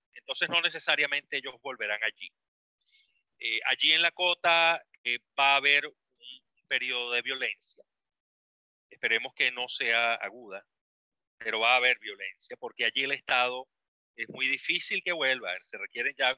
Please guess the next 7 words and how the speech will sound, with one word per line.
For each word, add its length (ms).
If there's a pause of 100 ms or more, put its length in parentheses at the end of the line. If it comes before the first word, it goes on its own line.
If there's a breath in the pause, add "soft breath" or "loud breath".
(160)
lo, 220
lo 180
habíamos 320
tratado, 560 (520)
eh, 480 (160)
anteriormente. 720
Entonces, 600